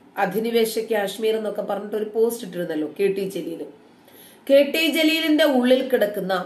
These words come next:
പാകിസ്ഥാൻ മോഹമാണ് കക്ഷിയെ കൊണ്ടത് പറയിപ്പിക്കുന്നത്. അതായത് ഇന്ത്യയോടുള്ള അടങ്ങാത്ത വിരോധവും മോഡിയോടുള്ള അതിനേക്കാളേറെ വിരോധവും പാകിസ്ഥാൻ പ്രണയവും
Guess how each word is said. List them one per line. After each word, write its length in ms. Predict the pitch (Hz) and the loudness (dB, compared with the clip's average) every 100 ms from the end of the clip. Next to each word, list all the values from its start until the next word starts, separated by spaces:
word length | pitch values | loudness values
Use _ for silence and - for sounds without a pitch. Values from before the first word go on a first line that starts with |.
| - 240 | -2 0
പാകിസ്ഥാൻ 680 | 247 254 269 269 277 254 233 202 | 2 0 -2 -2 2 2 2 -2
മോഹമാണ് 640 | 202 208 233 196 180 175 - 190 | -4 -2 -2 -2 -4 -6 -8 -6
കക്ഷിയെ 320 | 180 - 185 190 | -6 -4 -6 -6
കൊണ്ടത് 260 | 180 170 165 | -8 -6 -6
പറയിപ്പിക്കുന്നത്. 720 | 180 175 - - - - - - - _ - _ - - - - _ - - | -6 -8 -8 -12 -16 -18 -20 -20 -20 _ -20 _ -20 -20 -20 -20 _ -20 -12
അതായത് 420 | - 254 302 294 311 311 254 | 0 2 6 4 4 0 0
ഇന്ത്യയോടുള്ള 720 | 254 294 302 311 302 277 269 247 214 | 2 4 4 4 4 2 2 2 0
അടങ്ങാത്ത 760 | 180 214 220 247 269 269 269 214 196 | 0 -2 0 2 2 2 0 0 0
വിരോധവും 720 | 190 202 240 240 214 170 156 - - _ _ - _ - - _ - - 196 | 0 4 4 4 -2 -2 -8 -12 -20 _ _ -20 _ -20 -20 _ -20 -12 0
മോഡിയോടുള്ള 880 | 214 233 262 285 294 302 285 269 262 233 240 190 | 4 6 6 6 6 6 4 2 2 2 -2 -2
അതിനേക്കാളേറെ 1200 | 180 214 262 262 254 254 285 254 226 254 262 240 247 - - - - - 180 | -2 2 2 2 0 2 4 6 6 6 6 2 0 -8 -20 -20 -20 -8 -4
വിരോധവും 640 | 196 196 220 202 170 160 - - - - _ - _ 208 | 0 2 0 0 -4 -4 -10 -18 -20 -20 _ -20 _ -2
പാകിസ്ഥാൻ 580 | 208 202 226 - 214 208 - | -2 -2 -8 -2 0 0 -2
പ്രണയവും 440 | 175 175 175 170 | -6 -4 -6 -8